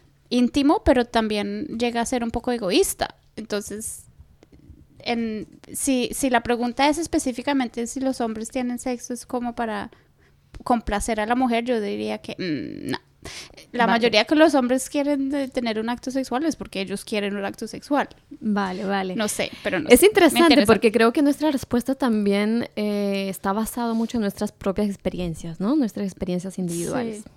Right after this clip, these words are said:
Speaker 2: Pero bueno, viendo un poco más la temática, eh, les voy a contar lo siguiente. Según el terapeuta sexólogo David Ocampo Fonseca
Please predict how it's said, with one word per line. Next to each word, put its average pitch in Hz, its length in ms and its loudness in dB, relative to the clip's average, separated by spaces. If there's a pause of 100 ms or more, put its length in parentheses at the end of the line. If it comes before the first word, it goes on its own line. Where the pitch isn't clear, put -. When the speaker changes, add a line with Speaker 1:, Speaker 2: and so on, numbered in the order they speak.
(180)
Speaker 2:
Pero 208 160 0
bueno, 185 340 2 (300)
viendo 233 320 4
un 277 80 6
poco 285 240 2
más 254 160 2
la 254 80 0
temática, 240 800 0 (680)
eh, 202 540 2
les 190 180 -2
voy 202 220 4
a 240 60 2
contar 208 680 2 (260)
lo 185 140 -4
siguiente. - 600 -8 (420)
Según 294 640 4
el 247 140 0
terapeuta 208 680 0
sexólogo 185 840 0 (220)
David 190 500 0 (120)
Ocampo 180 540 -2
Fonseca - 720 -4